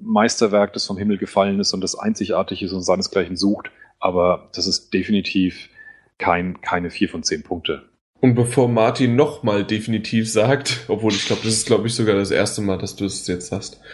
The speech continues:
Speaker 2: Egal, das war aber eine schöne Überleitung. Gehen wir vielleicht zu dem wirklich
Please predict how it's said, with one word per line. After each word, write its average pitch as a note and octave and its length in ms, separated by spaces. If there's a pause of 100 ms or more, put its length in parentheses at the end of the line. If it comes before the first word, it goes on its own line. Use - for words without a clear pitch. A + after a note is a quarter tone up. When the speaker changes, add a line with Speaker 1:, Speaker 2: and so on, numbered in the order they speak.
(220)
Speaker 2:
Egal, G2+ 400
das A2+ 160
war B2 120
aber C3 100
eine B2 120
schöne B2 300
Überleitung. A2 720 (400)
Gehen C3+ 220
wir C3+ 120
vielleicht B2 520
zu - 100
dem A#2+ 320
wirklich C#3 680